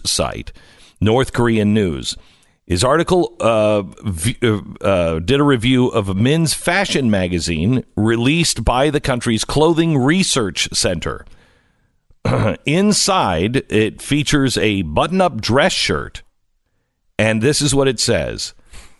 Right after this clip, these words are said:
"This clothing is made from artificial flannelette fabrics composed of trace elements such as high-grade protein, amino acids, fruit juice, <laughs> magnesium,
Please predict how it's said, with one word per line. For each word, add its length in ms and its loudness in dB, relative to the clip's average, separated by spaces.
"This 240 0
clothing 420 2
is 180 0
made 380 2
from 340 0
artificial 720 2
flannelette 960 2
fabrics 880 -2
composed 680 2
of 240 -4
trace 640 2
elements 640 -2
such 300 -2
as 140 -2
high-grade 840 0
protein, 720 0
amino 440 2
acids, 520 0
fruit 400 0
juice, 440 -2
<laughs> 320 0
magnesium, 920 2